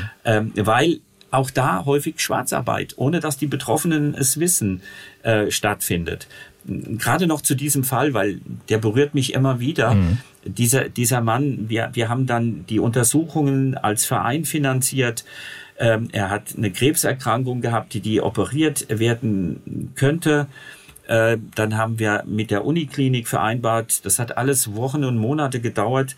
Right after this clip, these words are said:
Speaker 1: dass die Kosten dafür übernommen werden. Bei, kurz vor dem O-P-Termin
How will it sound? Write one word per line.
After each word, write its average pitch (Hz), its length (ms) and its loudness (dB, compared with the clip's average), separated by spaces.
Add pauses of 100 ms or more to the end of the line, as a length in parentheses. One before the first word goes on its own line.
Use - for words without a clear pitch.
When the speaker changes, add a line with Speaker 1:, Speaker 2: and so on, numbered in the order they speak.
(260)
Speaker 1:
dass 113 160 2
die 101 120 -2
Kosten 139 380 0
dafür 113 340 0
übernommen 135 480 0
werden. 131 380 2 (580)
Bei, 110 500 4
kurz 147 240 4
vor 123 100 2
dem 113 220 -2
O-P-Termin 123 920 -2